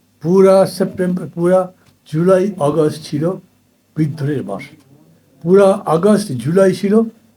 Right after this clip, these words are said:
অন্যায় বিরুদ্ধে জীবনদানের মাস এবং জীবন দিয়ে আমাদের জীবন ফিরে পাওয়ার মাস। এখন তো ওই লড়াই নাই। এখন যে লড়াই সেটা বুদ্ধিবৃত্তিক লড়াই,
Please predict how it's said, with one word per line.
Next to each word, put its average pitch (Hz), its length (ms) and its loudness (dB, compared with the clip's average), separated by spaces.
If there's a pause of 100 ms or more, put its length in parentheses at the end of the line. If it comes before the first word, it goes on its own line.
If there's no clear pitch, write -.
(120)
অন্যায় 196 460 4
বিরুদ্ধে 156 440 -2
জীবনদানের 170 760 0
মাস 160 260 -2 (240)
এবং 147 320 0
জীবন 156 420 -2
দিয়ে 165 360 2 (220)
আমাদের 135 400 -4
জীবন 123 380 -4
ফিরে 120 280 -12
পাওয়ার 104 240 -10
মাস। 95 220 -14 (1120)
এখন 208 340 0
তো 220 200 -2
ওই 180 160 2
লড়াই 185 300 0
নাই। 110 180 -6 (640)
এখন 233 360 6
যে 220 120 6
লড়াই 196 300 0
সেটা 185 200 -4
বুদ্ধিবৃত্তিক 156 720 -4
লড়াই, 98 180 -10